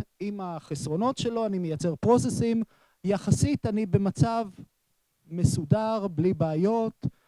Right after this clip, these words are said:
אני משלם את המחיר של אר פי סי, יש לי שליטה יותר טובה, החיים הם יחסית בסדר. ו-, אבל כמובן זה לא קול, זה ישן.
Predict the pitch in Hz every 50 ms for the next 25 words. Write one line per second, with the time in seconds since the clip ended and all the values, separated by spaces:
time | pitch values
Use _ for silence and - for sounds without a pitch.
0 | _ _ _ - 156 170 185 190 175 - 220 208 220 220 214 208 - 202 190 185
1 | 180 - 208 202 190 180 - - 165 165 170 160 - - - 147 - - - 262
2 | 254 254 247 233 - _ _ _ - 156 196 202 - - 202 180 156 - - 156
3 | 151 147 - 220 247 247 233 233 214 170 - - 175 170 - - 165 170 - 254
4 | 262 240 233 214 220 _ _ _ _ _ - 175 170 - 208 220 247 240 - -
5 | 214 202 190 175 - 175 131 202 208 180 170 170 - - - 151 139 - 101 107
6 | 110 _ _ _ _ _ _ _ _ _ _ _ _ _ _ _ - 170 175 -
7 | - 170 160 190 185 214 208 220 240 262 294 277 254 220 226 233 220 - - -
8 | 247 254 208 165 131 131 139 139 143 - 143 220 214 185 117 107